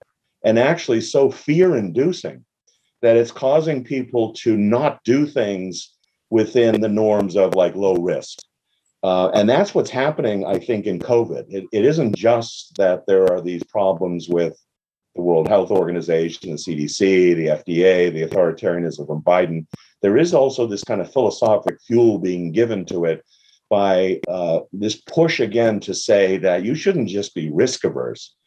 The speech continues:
You should be <laughs> massively risk averse,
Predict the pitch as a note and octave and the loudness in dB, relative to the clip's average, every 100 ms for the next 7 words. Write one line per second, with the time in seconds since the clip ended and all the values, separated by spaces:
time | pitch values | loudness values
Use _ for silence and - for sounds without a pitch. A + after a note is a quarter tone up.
0 | _ _ A#2+ E3 G3+ D#3+ C3+ A#2+ A#2+ - | _ _ -2 0 2 2 2 0 -2 -2
1 | C#3 G2 F2 D#2+ D#2+ - D2+ - B1 - | -2 2 0 0 -2 -4 -8 -8 -10 -12
2 | - | -18